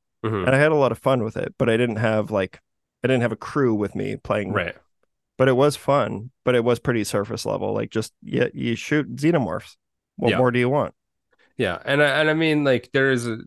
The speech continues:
Speaker 1: uh, there is ways to fuck it up. We saw that with, uh, you know, Colonial
Speaker 2: Colonial
Speaker 1: Marines.
Speaker 2: Marines, yeah.
Speaker 1: <laughs> So this game definitely, I, I, <laughs> honestly, if this game was like Colonial Marines, it would have been so much better. But yeah, it's,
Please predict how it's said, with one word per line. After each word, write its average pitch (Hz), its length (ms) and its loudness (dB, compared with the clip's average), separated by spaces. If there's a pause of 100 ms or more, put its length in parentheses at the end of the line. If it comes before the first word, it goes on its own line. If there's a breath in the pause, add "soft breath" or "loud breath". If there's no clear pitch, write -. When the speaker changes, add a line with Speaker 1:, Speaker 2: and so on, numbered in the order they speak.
Speaker 1:
uh, 107 360 -2
there 117 200 2
is 127 200 0
ways 113 320 2
to 101 80 -8
fuck - 320 -4
it 90 80 -4
up. 107 240 0
We 98 80 -6
saw 104 240 0
that 95 220 -2
with, 92 220 -6 (460)
uh, 87 380 -4 (200)
you 98 120 -8
know, 82 180 -6
Colonial 101 460 0
Speaker 2:
Colonial 120 400 4
Speaker 1:
Marines. 110 680 -4
Speaker 2:
Marines, 147 360 -2
yeah. 151 280 0
Speaker 1:
<laughs> - 40 -16
So 104 320 0
this 123 240 0
game 117 240 2
definitely, 107 520 0
I, 117 280 -2
I, 127 80 -4 (200)
<laughs> - 200 -20
honestly, 131 480 0
if 127 180 -2
this 123 200 -2
game 104 280 -4
was 110 160 -4
like 110 140 -4
Colonial 104 360 -2
Marines, 101 500 -2
it - 80 -6
would 101 120 -2
have 101 160 -4
been 98 260 -4
so 98 280 -4
much 92 260 -6
better. 87 320 -8
But 92 160 -10
yeah, 90 140 -6
it's, - 260 -14